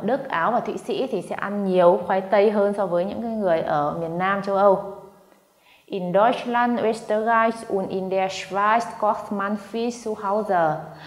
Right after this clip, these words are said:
Ở Đức, Áo và Thụy Sĩ thì người ta sẽ nấu ăn nhiều ở nhà. Phần tiếp theo cũng là phần cuối cùng của bài học ngày hôm nay. Chúng ta sẽ cùng tìm hiểu về một từ để hỏi trong tiếng Đức, đó là, ờ, từ Mensch. Chúng ta có Fragewort,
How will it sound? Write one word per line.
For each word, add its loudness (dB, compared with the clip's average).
Ở -2
Đức, -2
Áo 0
và 0
Thụy -8
Sĩ -6
thì -6
người -6
ta -8
sẽ -12
nấu -6
ăn -6
nhiều 0
ở -4
nhà. -2
Phần -2
tiếp -4
theo 2
cũng -4
là 0
phần -4
cuối -2
cùng -2
của -2
bài -2
học 0
ngày 0
hôm 0
nay. 4
Chúng -4
ta 0
sẽ -2
cùng 0
tìm 0
hiểu -2
về 0
một -4
từ 0
để 0
hỏi 2
trong -6
tiếng -4
Đức, -2
đó -4
là, -2
ờ, -12
từ 0
Mensch. -2
Chúng -10
ta -2
có 0
Fragewort, 0